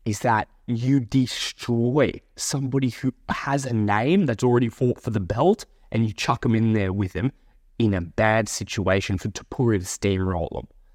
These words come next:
That, my friends, is Brian Ortega. As much as I like Brian a lot, it's a different style.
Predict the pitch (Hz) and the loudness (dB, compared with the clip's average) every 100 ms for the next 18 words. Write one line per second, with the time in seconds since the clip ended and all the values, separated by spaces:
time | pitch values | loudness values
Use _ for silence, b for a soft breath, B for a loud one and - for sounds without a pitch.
0 | - - 101 95 131 - 127 113 - 139 | -20 -8 -4 -2 -2 0 0 0 0 2
1 | 196 269 - - _ - 95 - 101 92 | 2 0 -4 -16 _ -4 -2 2 4 4
2 | 92 90 95 85 85 - - _ - _ | 2 -4 -6 -6 -6 -10 -16 _ -20 _
3 | _ _ 110 107 131 143 139 120 113 107 | _ _ -6 0 0 2 0 2 2 2
4 | 104 - 110 98 90 90 85 95 147 - | -2 0 2 2 2 0 0 -2 -2 -6
5 | - _ _ 104 113 98 120 135 107 - | -18 _ _ -2 0 0 0 -2 -2 0
6 | 98 95 95 | 2 2 0